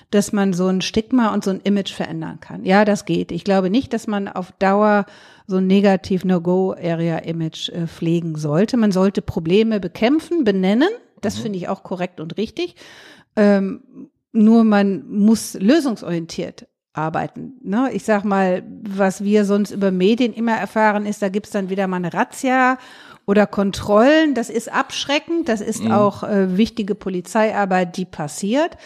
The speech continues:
Speaker 1: Aber das ist eine politische Arbeit, die passieren muss. Man muss wollen, dass sich, äh, das verändert. Und das, äh, denke ich, würde am Ende tatsächlich der ganzen Stadt nützen.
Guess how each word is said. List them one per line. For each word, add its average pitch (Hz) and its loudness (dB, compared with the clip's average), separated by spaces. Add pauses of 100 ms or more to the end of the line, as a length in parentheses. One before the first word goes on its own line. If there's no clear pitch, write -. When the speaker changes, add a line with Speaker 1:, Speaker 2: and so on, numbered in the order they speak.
(360)
Speaker 1:
Aber 208 4
das 196 0
ist - -8
eine 185 -2
politische 247 -2
Arbeit, 160 -6
die 170 -14
passieren - -10
muss. - -16
Man 165 -6
muss 269 -2 (160)
wollen, 208 2 (360)
dass 185 -4
sich, 202 -4
äh, 180 -2
das 165 -6
verändert. 277 -2
Und 185 -2
das, 220 0
äh, 220 4
denke 185 2
ich, 180 0
würde 180 4
am 151 0
Ende 175 2
tatsächlich 160 -4
der 151 -6
ganzen 147 -6
Stadt - -6
nützen. 165 -4